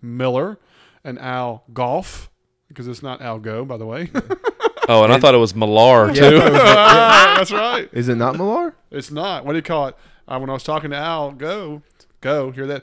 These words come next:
Speaker 1: Now, he goes by Al Go is short, A L, 'cause his first name's Alfred.
Speaker 3: Yeah.
Speaker 2: Yeah.
Speaker 1: And so he goes by A L G O, Al Go, is what a lot of people call him over there, 'cause they don't,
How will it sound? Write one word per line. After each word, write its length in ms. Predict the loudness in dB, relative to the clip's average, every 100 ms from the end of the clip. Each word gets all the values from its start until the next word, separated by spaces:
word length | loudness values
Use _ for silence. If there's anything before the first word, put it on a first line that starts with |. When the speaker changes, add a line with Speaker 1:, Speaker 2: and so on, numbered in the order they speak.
| _ -8
Speaker 1:
Now, 220 | -6 -6
he 160 | -10 -6
goes 300 | -4 -4 -6
by 140 | -8
Al 220 | -6 -6
Go 280 | -4 -6 -6
is 80 | -8
short, 500 | -10 -6 -6 -6 -10 _ _ _ _
A 220 | -10 -8
L, 400 | -6 -6 -6 -12 _ _ _ -12
'cause 100 | -10
his 100 | -8
first 220 | -6 -6
name's 200 | -6 -10
Alfred. 420 | -12 -12 -12 -16 -10
Speaker 3:
Yeah. 340 | -4 -4 -4 -8
Speaker 2:
Yeah. 180 | -6 -6
Speaker 1:
And 140 | -8 -10
so 240 | -10 -10
he 180 | -12 -8
goes 200 | -8 -6
by 140 | -8 -8
A 180 | -10
L 300 | -8 -10 -10 -14
G 320 | -16 -12 -10
O, 320 | -8 -8 -8 -12 _
Al 280 | -10 -10 -10
Go, 500 | -8 -6 -6 -10 -14 _ _ _
is 100 | -12
what 100 | -10
a 20 | -6
lot 160 | -6
of 80 | -6
people 180 | -10 -12
call 300 | -10 -8 -8
him 100 | -10
over 140 | -14
there, 180 | -16 -18
'cause 140 | -16
they 80 | -12
don't, 240 | -10 -12